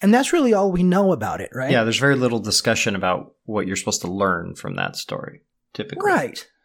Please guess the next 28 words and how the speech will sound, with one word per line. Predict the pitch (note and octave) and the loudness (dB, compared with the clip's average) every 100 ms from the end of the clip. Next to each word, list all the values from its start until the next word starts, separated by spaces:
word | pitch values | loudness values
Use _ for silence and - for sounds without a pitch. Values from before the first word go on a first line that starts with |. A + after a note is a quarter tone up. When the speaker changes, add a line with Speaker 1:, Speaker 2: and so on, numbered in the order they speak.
| _ B3+ | _ 0
Speaker 1:
right. | D4+ F3 - _ _ _ _ _ _ | 2 2 -2 _ _ _ _ _ _
And | B3 A#3+ | 2 4
so | C#4 C4 A#3 - | 4 4 4 2
when | G3+ A3+ D#4+ D#4+ | 0 0 0 -2
I | A3+ A#3+ | 0 2
was | G#3+ G#3 F#3+ D#3+ - - _ | 4 2 2 0 -4 -8 _
coming | - A3+ B3+ | -2 0 2
home, | F3+ E3 F3+ | 0 -2 -2
I | F3 | -2
really | F3 D#3 A3+ A#3+ | -2 0 0 2
got | F3+ F3 | 2 0
into | F3+ D3+ | 0 -2
studying | - D#3 C#3+ B2+ A#2 | -4 -4 -4 -8 -12
it. | |
And | - | -10
I've | D#3 | -6
been | E3+ | -6
studying | - G#3+ A3 | -2 0 0
it | G#3 | 0
for | F3+ | -2
the | |
last | E3+ D#3+ | -2 -4
couple | - E3 D#3 | -6 -8 -6
of | |
years, | C#3+ C#3+ D3 - | -4 -4 -4 -6
and | E3+ D3+ D3 | -6 -6 -8
holy | - - D4 A#3 D#3+ | -10 -8 -4 -4 -4
cow, | - - F#3 B2+ | -8 -8 -6 -6